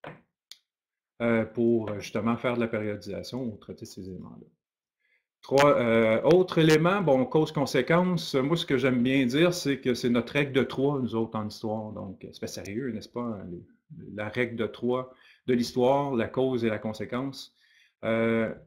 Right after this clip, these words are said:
l'idée ici, c'est que la, l'histoire est une science de rétrodiction. Donc, dans le fond, on voit les effets et on cherche l'inconnu. Donc, c'est, euh, c'est, c'est vraiment à, à ce plan, de, de ce plan, sur ce plan-là qui, euh,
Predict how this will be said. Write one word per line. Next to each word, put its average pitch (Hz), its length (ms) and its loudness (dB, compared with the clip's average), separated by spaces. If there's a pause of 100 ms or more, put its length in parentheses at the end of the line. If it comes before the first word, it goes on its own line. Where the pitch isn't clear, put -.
l'idée 135 280 0
ici, 226 300 0
c'est 131 220 -2
que - 120 -4
la, 110 420 0
l'histoire 151 500 0
est 123 180 -4
une 120 140 -2
science 143 460 -2
de 113 80 0
rétrodiction. 117 1160 -4
Donc, 101 300 -12
dans 104 100 -8
le 98 60 -8
fond, - 180 -6
on 107 640 -4
voit 135 160 2
les 120 300 2
effets 139 440 -4 (500)
et 160 180 8
on 117 120 2
cherche - 440 -2
l'inconnu. 117 760 2
Donc, 107 320 -10
c'est, 101 400 -6
euh, 92 160 -8 (400)
c'est, 117 280 0
c'est - 360 -10
vraiment 127 540 -4
à, 101 340 -4
à 104 80 -8
ce - 160 -6
plan, 113 300 -2
de, 113 300 -6
de 113 140 -4
ce 117 140 -4
plan, 113 240 -8
sur - 460 -14
ce - 140 -2
plan-là 120 500 0
qui, 127 400 -8
euh, 98 260 -6